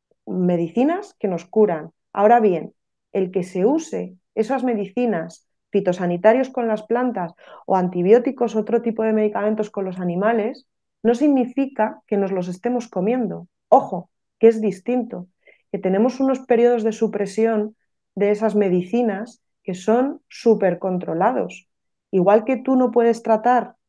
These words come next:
eh, y, y, bueno, eh, Sebas es el mejor que puede hablar de esto, pero porque él vende, eh, tomates, ¿no? O pimientos, que ha dicho antes.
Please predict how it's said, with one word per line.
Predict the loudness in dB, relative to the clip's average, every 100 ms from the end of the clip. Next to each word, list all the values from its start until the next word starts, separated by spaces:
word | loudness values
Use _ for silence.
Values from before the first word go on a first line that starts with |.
| -8
eh, | -4 -2 -2 -2 -6 -10 -10
y, | -6 -4 -2
y, | -4
bueno, | -2 0 0
eh, | -4 -10 -14 -18
Sebas | -4 2 2 2 -8 _ -6
es | -4 0
el | 0
mejor | 0 0
que | -2
puede | 4 4
hablar | 6 4 0
de | 0 -2
esto, | -2 -6 -2
pero | -4 -4 -6
porque | -4 2 2
él | 4
vende, | 2 2 0 0 -4 -8 _ _ _ _ _
eh, | -2 0 2
tomates, | 2 2 2 0 -4 0
¿no? | 0 2 2 2 0
O | -2
pimientos, | -2 0 0 0 -4 -6 -12
que | -4
ha | -2
dicho | -2 0
antes. | -2 -2 -6 -12